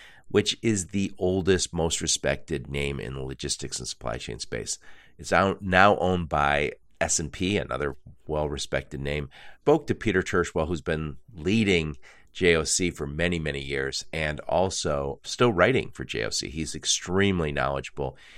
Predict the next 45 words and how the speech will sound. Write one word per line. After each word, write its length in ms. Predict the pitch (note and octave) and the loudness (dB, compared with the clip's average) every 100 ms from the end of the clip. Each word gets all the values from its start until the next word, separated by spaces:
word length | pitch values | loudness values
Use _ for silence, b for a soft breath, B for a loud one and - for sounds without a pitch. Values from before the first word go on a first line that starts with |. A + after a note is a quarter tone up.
| B | B
He's 140 | - F2 | -6 2
been 140 | G2 | 4
on 80 | G#2+ | 8
my 120 | G2 | 6
podcast 540 | - E2+ D2 - C#2 - | 6 4 2 -2 -6 -6
before. 220 | A#1+ C2 | -8 -6
He's 180 | D#2+ D#2 | -8 -8
a 60 | |
fantastic 720 | - D2+ - E2 D2+ - D2 | -4 -4 0 2 2 -2 -4
guest. 280 | D2 C2 - | -2 -2 -2
He 80 | D#2+ | -6
really 420 | D2+ F#2 A2+ A2 | -2 2 4 6
has 300 | F#2 E2+ - B B B B B - | 6 4 2 B B B B B -4
a 60 | - | 0
sense 320 | - G#2 G2 | 4 4 4
for 180 | - E2 | 2 -2
where 460 | D#2 F2 G2 F#2 E2+ - | 0 2 4 4 2 -8
the 100 | - | -8
market 400 | D#2 D#2 E2 - | -2 2 2 0
is 140 | F2+ - | -4 -2
going. 400 | F2+ F2 F2+ F#2+ b b b - | -2 -2 -2 -6 b b b -6
He 100 | E2+ | -2
also 280 | F2 - | 0 0
has 240 | D#2 D#2 D2 | 0 0 -2
a 40 | |
sense 340 | D2+ D#2+ D2 - | -4 -4 -4 -4
just 300 | - - - | -6 -6 -6
for 120 | C#2+ | -6
what 360 | C#2 D2+ D2+ - | 0 0 0 -4
the 220 | D2+ C#2+ | -6 -4
leaders 460 | D2 E2 D#2+ C#2+ | -2 -2 0 -2
in 80 | C2+ | -4
the 40 | C#2 | -8
space 380 | - D#2+ D#2 | -4 -2 -2
are 60 | C#2+ | -4
doing 220 | C#2+ C#2+ | -6 -6
because 240 | C2 D2+ - | -6 -8 -6
he 100 | C#2+ | -6
talks 380 | - D2+ - | 2 2 2
to 40 | F2 | -4
them, 140 | D#2+ | -4
he 100 | D2 | -4
writes 340 | B1 C#2+ - - | -2 -2 -2 -6
about 320 | B1+ A#1+ - | -4 -8 -4
them, 200 | C#2 B1+ | -6 -6